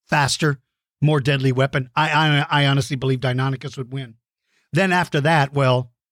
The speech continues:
all I have to do is raise one arm. Deinonychus isn't that big. One stink bomb blast and he's done. <laughs> Okay, this one is from Lucas. I have another one. Who would win? Centrosaurus versus Aeneosaurus.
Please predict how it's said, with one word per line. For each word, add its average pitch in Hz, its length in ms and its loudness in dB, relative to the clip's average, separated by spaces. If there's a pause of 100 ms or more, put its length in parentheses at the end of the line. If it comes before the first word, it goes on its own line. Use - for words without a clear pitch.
(160)
all 139 140 2
I 135 60 4
have 127 100 0
to 147 80 -4
do 135 100 2
is 123 140 0
raise 131 240 0
one 131 180 2
arm. 117 320 0 (500)
Deinonychus 135 580 0
isn't 127 220 2
that 117 160 -2
big. 120 220 -2
One 147 180 2
stink 143 400 -2
bomb 123 240 -2
blast 123 380 -4
and 127 80 -2
he's 113 140 -8
done. 110 380 -10 (640)
<laughs> 960 180 -6 (1700)
Okay, 127 520 -2 (100)
this 190 240 -2
one 233 100 2
is 208 140 0
from 185 160 0
Lucas. 214 580 0 (560)
I 143 80 0
have 165 140 2
another 185 320 0
one. 139 100 2
Who 147 120 2
would 131 160 0
win? 113 280 0 (640)
Centrosaurus 175 1080 0
versus 151 580 0
Aeneosaurus. 147 1000 -2